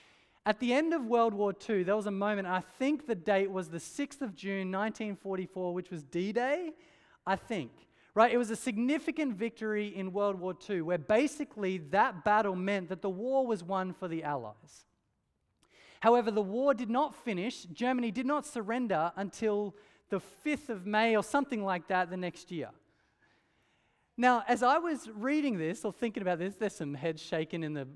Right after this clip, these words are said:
the room. It doesn't matter, right? I was reading about this, not interested in the dates, but interested, not e-, I wasn't even interested in history, right? But I was fascinated by the fact that you could die in battle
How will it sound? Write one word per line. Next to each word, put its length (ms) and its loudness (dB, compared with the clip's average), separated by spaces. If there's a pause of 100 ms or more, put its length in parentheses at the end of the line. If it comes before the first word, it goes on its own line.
the 100 -6
room. 260 -2
It 60 -8
doesn't 240 2
matter, 300 2
right? 260 2 (920)
I 140 12
was 220 4
reading 300 2
about 180 6
this, 100 0
not 240 0
interested 460 -2
in 100 0
the 80 0
dates, 800 2 (420)
but 300 2
interested, 760 4
not 180 8
e-, 120 8
I 140 8
wasn't 240 6
even 140 4
interested 380 0
in 80 2
history, 480 2
right? 260 6
But 140 6
I 120 8
was 200 0 (420)
fascinated 680 2
by 100 4
the 80 2
fact 400 0
that 180 -2
you 140 0
could 320 -6
die 380 4
in 260 -2
battle 640 0